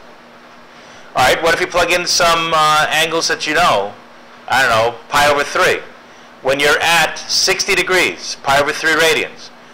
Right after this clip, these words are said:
plug in pi over three, what do you get? What's a three times pi over three? That's pi. What's the sine of pi? That's zero again. So you're back at the pole.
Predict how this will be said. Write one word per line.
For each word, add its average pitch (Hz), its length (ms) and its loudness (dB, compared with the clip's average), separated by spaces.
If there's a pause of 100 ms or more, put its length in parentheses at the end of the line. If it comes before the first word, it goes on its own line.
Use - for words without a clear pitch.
(260)
plug 147 180 0
in 151 100 -2
pi 143 200 2
over 143 120 0
three, 143 240 0
what 123 100 0
do 131 60 2
you 143 60 -4
get? 135 180 0
What's 165 160 -2
a 214 60 -2
three - 440 -4
times 165 320 -2
pi 185 260 0
over 127 160 -2
three? 82 260 -12 (2750)
That's - 180 0
pi. 170 240 2
What's 131 160 0
the - 40 -2
sine 160 220 2
of 151 100 -2
pi? 170 300 0 (1200)
That's 151 200 -2
zero 175 380 2
again. 180 340 0 (520)
So 165 320 2
you're 160 180 0
back 170 300 0
at 180 100 0
the 190 80 -2
pole. 190 420 2